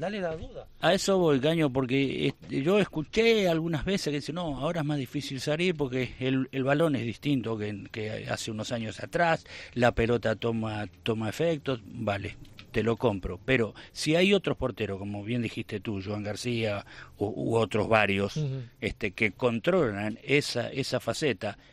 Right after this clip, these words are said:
Speaker 2: y despejan y no les cabecean cerca, eh, este, entonces
Speaker 1: No,
Speaker 2: no,
Speaker 1: es, es,
Speaker 2: no es así.
Speaker 1: es entrenamiento.
Speaker 2: Pero de todos modos yo quiero hacer un poco de hincapié en la jugada que provoca el córner, que,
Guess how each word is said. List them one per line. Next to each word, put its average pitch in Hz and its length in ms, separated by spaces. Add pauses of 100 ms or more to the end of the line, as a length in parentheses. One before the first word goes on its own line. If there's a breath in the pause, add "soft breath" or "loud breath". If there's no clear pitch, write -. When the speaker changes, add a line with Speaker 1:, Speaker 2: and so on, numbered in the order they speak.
Speaker 2:
y 110 120
despejan 107 560
y 101 80
no 113 140
les 110 140
cabecean 95 600 (520 loud breath)
cerca, 117 640
eh, 95 180
este, - 360
entonces 113 460
Speaker 1:
No, 147 180
Speaker 2:
no, 110 120
Speaker 1:
es, - 100
es, 113 180
Speaker 2:
no 123 200
es 123 240
así. - 260
Speaker 1:
es 123 140
entrenamiento. 110 340
Speaker 2:
Pero 151 140
de 165 60
todos 247 180
modos 262 180
yo 214 100
quiero 196 320
hacer 180 720
un 156 160
poco 175 320
de 156 260
hincapié 147 600
en 202 80
la 151 80
jugada 170 440
que 135 180 (200)
provoca 139 420
el 123 180 (260)
córner, 101 540
que, 151 240